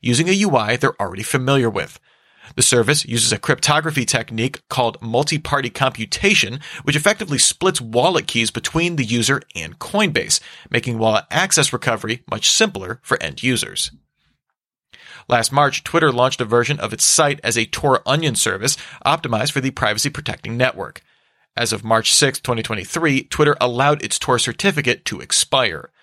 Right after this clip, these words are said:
The Onion site shows a warning now about its expiration and delivers an error page. TikTok revealed a new set of security measures for Europe called Project Clover. This will see a third-party security company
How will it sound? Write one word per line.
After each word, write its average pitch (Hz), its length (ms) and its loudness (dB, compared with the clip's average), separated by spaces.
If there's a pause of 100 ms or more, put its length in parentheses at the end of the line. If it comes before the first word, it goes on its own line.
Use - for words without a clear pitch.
(420)
The - 140 -4
Onion 147 260 2
site - 320 2
shows 147 420 2
a 107 60 -6
warning 135 440 0
now 110 200 0
about 147 420 -2
its 110 160 -2
expiration 117 760 -2 (140)
and 131 300 2
delivers 107 340 -4
an 120 100 0
error 101 220 2
page. - 420 -8 (1900)
TikTok 151 420 2
revealed 131 260 2
a 120 40 0
new 131 120 0
set 139 200 4
of 120 80 -2
security 190 500 2
measures 107 340 -2
for 113 140 -2
Europe 107 420 0
called 127 240 -2
Project 170 440 0
Clover. - 540 0 (440)
This - 160 2
will 135 80 2
see 127 240 2
a 92 160 -8
third-party 135 560 0
security 135 460 2
company 110 420 -2